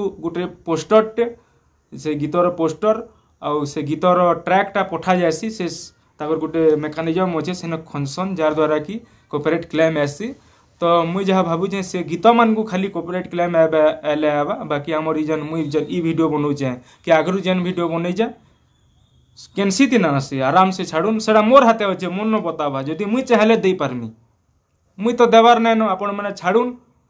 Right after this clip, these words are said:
ମୁଇଁ ସ୍ୱାଗତ କରୁଛେଁ ସିଦ୍ଧାନ୍ତ ପୁରୋହିତ। ଆପଣମାନଙ୍କୁ ଆଜି ମୁଇଁ ଡାଇରେକ୍ଟ କହୁଛେଁ, ଆନାଉନ୍ସ କରୁଛେଁ ପବ୍ଲିକଲି। ଆର୍ ଇଟା, ଉଁ, ଆଗକେ ଗଲେ ସେମ୍ ଥିବା। ମୋର ଇ ଷ୍ଟେଟମେଣ୍ଟଟା ଆପଣମାନେ ସେଭ୍ କରିକି ରଖୁନ୍। ଇ ଷ୍ଟେଟମେଣ୍ଟ ଫାଇନାଲ୍ ଏ।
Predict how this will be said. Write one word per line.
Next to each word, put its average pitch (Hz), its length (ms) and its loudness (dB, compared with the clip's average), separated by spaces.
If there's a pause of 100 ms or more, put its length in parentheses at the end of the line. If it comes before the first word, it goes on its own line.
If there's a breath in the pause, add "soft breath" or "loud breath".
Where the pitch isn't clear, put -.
(120)
ମୁଇଁ 151 120 -8
ସ୍ୱାଗତ 156 440 -2
କରୁଛେଁ 202 300 0
ସିଦ୍ଧାନ୍ତ 175 380 -2
ପୁରୋହିତ। 185 280 -4 (680 soft breath)
ଆପଣମାନଙ୍କୁ 147 540 -4 (140)
ଆଜି 139 280 -2
ମୁଇଁ 143 260 -4
ଡାଇରେକ୍ଟ 165 420 4
କହୁଛେଁ, 175 340 0
ଆନାଉନ୍ସ 165 360 -2
କରୁଛେଁ 160 400 -6
ପବ୍ଲିକଲି। 180 540 -4 (560)
ଆର୍ 143 100 -6
ଇଟା, 156 140 0 (240)
ଉଁ, 143 440 -6 (180)
ଆଗକେ 160 340 4
ଗଲେ 240 220 8
ସେମ୍ 233 340 2
ଥିବା। 160 300 -2
ମୋର 160 260 -6
ଇ 175 60 -4 (260)
ଷ୍ଟେଟମେଣ୍ଟଟା 220 760 0 (640)
ଆପଣମାନେ 180 420 -2 (360)
ସେଭ୍ 190 320 0
କରିକି 185 240 0
ରଖୁନ୍। 165 360 -2 (140)
ଇ 151 140 -10
ଷ୍ଟେଟମେଣ୍ଟ 156 460 -6 (1120)
ଫାଇନାଲ୍ 214 420 4
ଏ। 269 60 -2